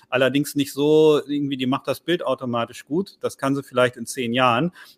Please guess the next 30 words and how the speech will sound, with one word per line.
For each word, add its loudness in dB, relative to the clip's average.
aber 0
sie -2
kann 0
jetzt 2
schon 0
dabei 2
helfen, -2
ähm, 0
sowas -2
halt 0
getrennt -4
voneinander -2
zu -8
zu, 2
äh, 2
bearbeiten. 4
Und -6
da, 4
da 2
kann -2
Photoshop 0
zum 0
Beispiel 2
auch 0
mit 2
der 6
Motivauswahl, 2
würde 4
dann 4
halt, 4